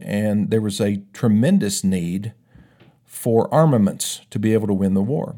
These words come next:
I highly recommend you read a book called The Arsenal of Democracy,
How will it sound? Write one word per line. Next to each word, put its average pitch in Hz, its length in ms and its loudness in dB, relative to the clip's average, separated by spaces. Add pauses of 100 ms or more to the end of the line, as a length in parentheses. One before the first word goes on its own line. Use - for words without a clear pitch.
(360)
I 117 120 0
highly 156 320 2
recommend 110 580 2
you 104 140 0
read 107 180 0
a 101 60 -2
book - 240 -2
called 101 240 -2
The 98 160 0
Arsenal 156 560 0
of 120 220 -4
Democracy, 113 760 -4